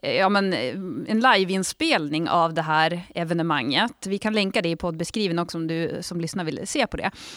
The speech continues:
Men då glömde jag säga typ det viktigaste av allt. <laughs> Det är okej.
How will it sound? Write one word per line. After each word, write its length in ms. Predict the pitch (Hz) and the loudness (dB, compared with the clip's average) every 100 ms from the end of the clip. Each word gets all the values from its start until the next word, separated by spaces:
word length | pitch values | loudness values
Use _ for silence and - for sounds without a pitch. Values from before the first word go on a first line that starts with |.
| 233 | -2
Men 120 | 208 | 0
då 60 | 226 | 2
glömde 480 | 240 302 226 208 294 | 4 6 6 4 4
jag 160 | 180 | 2
säga 500 | - 190 165 170 170 180 - | 2 0 2 4 2 2 -6
typ 220 | 180 160 | -6 -6
det 140 | 175 175 | -4 -2
viktigaste 600 | 175 - 175 170 - 170 | -2 -4 -2 -2 0 0
av 100 | - | 4
allt. 480 | 240 - 277 - 247 | 2 2 -2 -4 -4
<laughs> 60 | 226 185 190 - - - 427 - 494 - 539 554 539 494 349 - | -4 -4 -10 -12 -20 -12 -12 -8 -8 -2 2 2 2 0 -2 -6
Det 180 | 185 196 | -2 0
är 40 | 185 | 0
okej. 340 | 196 196 | -2 -4